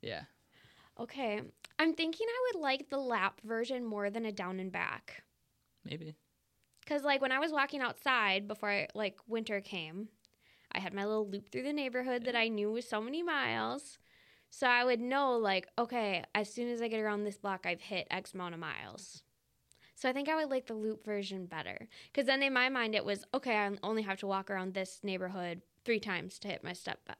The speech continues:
Speaker 2: like, goal for the
Speaker 1: Yeah.
Speaker 2: day. I think I would like that better.
Speaker 1: I think you should do a half marathon.
Speaker 2: Oh, no. We're not going there yet.
Speaker 1: But you can just walk.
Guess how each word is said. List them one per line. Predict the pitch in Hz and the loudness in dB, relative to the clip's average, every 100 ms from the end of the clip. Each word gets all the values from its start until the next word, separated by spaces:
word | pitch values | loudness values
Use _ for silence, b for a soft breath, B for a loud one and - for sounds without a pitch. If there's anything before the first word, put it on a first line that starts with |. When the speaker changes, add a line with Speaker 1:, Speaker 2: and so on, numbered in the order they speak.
| _ | _
Speaker 2:
like, | 208 190 - | -6 -6 -4
goal | 180 | -6
for | 117 123 | -6 -6
the | 160 | -4
Speaker 1:
Yeah. | 170 | -4
Speaker 2:
day. | - - - _ _ _ _ | -8 -18 -20 _ _ _ _
I | 247 | 2
think | 247 240 | 4 4
I | |
would | 220 | 4
like | 202 - | 2 -4
that | - | -8
better. | 202 - 226 - _ - | -6 -6 -8 -12 _ -14
Speaker 1:
I | |
think | 127 143 | -8 -8
you | |
should | - 135 | -8 -4
do | 127 | -4
a | 113 87 | -4 -6
half | - - - | -10 -14 -12
marathon. | 80 - - - | -12 -12 -2 4
Speaker 2:
Oh, | 254 254 | 6 6
no. | 233 165 151 160 180 B - | 2 0 -2 -4 -8 B -10
We're | 233 226 | -2 2
not | 214 196 | 2 2
going | 180 165 | 0 -2
there | 165 156 | -2 -2
yet. | 156 147 143 - | -4 -4 -6 -4
Speaker 1:
But | - | -4
you | |
can | - | -4
just | 147 143 | -4 -6
walk. | - 151 - - | -6 -6 -6 -10